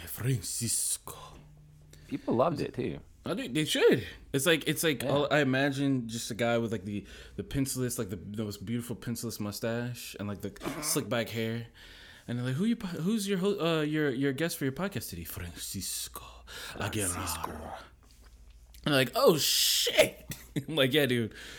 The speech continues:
Speaker 1: You don't know. You don't,
Speaker 2: Ooh.
Speaker 1: you don't even understand." <laughs>
Speaker 2: Man, it's hot in my room right now.
Speaker 1: <laughs>
Speaker 2: Fuck.
Speaker 1: I, um,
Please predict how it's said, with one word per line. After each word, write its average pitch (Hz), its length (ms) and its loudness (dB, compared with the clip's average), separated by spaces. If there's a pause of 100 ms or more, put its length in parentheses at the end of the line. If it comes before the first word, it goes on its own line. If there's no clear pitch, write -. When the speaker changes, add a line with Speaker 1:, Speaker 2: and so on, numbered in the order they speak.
(280)
Speaker 1:
You 120 100 2
don't 127 100 4
know. 123 160 4
You 110 140 2
don't, 120 180 4
Speaker 2:
Ooh. - 20 -2
Speaker 1:
you 117 120 0
don't 120 120 2
even 113 140 0
understand." 101 480 0 (480)
<laughs> - 480 0
Speaker 2:
Man, - 160 -4
it's - 160 -2
hot 131 260 0
in 101 60 -4
my 92 100 -2
room 127 240 -2
right 95 120 -2
now. - 120 -2
Speaker 1:
<laughs> 202 1800 4
Speaker 2:
Fuck. 131 280 -14 (880)
Speaker 1:
I, 120 220 4
um, 101 640 0